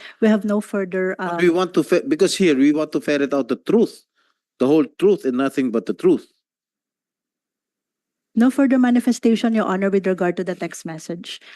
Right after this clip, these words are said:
Speaker 1: Let be on record, Your Honor, uh, what we have mentioned, Your Honor, as our counter allegation to that, Your Honor. That is only
Speaker 2: But you still, this, your two clients still deny that,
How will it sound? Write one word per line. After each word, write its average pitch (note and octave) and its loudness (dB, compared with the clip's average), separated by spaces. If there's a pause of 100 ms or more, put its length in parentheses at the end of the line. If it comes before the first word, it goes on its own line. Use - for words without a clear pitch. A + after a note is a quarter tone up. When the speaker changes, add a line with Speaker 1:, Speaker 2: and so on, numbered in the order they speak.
(120)
Speaker 1:
Let G#3+ 2
be A3 2
on G#3+ 2
record, G3+ 2
Your G3 0
Honor, F#3 -4
uh, F3+ -4
what G#3 0
we G#3+ 0
have F#3+ -2
mentioned, F#3+ -2
Your F#3+ -2
Honor, F3+ -6
as F#3+ -4
our F#3 -4
counter G3+ 0
allegation F3+ -2
to E3+ 0
that, E3 -4
Your E3 -4
Honor. F3 -8 (240)
That G3+ 0
is G3 -4
only F#3 -2
Speaker 2:
But E3 -2
you F3+ 4
still, G3 2
this, F3+ 0
your E3+ 2
two F#3 -8
clients D#3+ 2
still D#3+ 2
deny E3 2
that, D#3 0